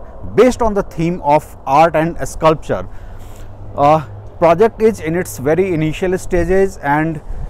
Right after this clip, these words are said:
uh, the price of the property is some around six thousand two hundred fifty per square feet.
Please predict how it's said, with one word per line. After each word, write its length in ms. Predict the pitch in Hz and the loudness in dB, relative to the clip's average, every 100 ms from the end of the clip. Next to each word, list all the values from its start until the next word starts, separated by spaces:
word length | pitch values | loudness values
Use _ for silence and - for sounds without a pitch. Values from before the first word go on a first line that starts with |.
| - - - | -10 -10 -6
uh, 60 | |
the 100 | 127 | -2
price 400 | 127 - 143 180 | 0 2 4 4
of 180 | 196 175 | 0 0
the 80 | 190 | 0
property 600 | 165 143 139 151 170 165 | 2 2 2 0 -2 0
is 160 | 165 160 | -2 -2
some 280 | - 143 139 | -4 -4 0
around 320 | 131 131 143 | 0 2 0
six 240 | - 160 | -4 -6
thousand 380 | - 139 151 151 | -2 -2 0 -2
two 100 | 151 | 0
hundred 260 | 143 147 - | -2 -2 -4
fifty 300 | 147 - 170 | -4 -2 -2
per 220 | 151 151 | 0 0
square 280 | - 160 156 | 0 0 0
feet. 260 | 220 180 | 2 0